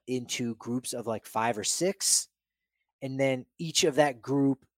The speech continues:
of five or six would be rotated through the draft order every five or six years. So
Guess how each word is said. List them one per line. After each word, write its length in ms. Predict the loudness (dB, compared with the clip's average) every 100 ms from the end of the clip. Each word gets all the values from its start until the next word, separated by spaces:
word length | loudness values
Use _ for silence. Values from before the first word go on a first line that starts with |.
| _ _
of 140 | -4 4
five 260 | 4 4
or 60 | 2
six 320 | -2 -4 -2
would 100 | -4
be 120 | -2
rotated 560 | 0 0 0 -2 -2 -6
through 320 | -6 -4 -4
the 80 | -6
draft 400 | -4 -4 -2 -4
order 340 | -4 -4 -6 _ _ _ _ _ -6
every 720 | -4 -2 -2 -2 -2 -6 -10 _ _ _ _ _ _ _
five 320 | 0 4 4
or 60 | 0
six 340 | -4 -4 -6
years. 380 | -8 -12 -14 -14 -2
So 300 | 2 2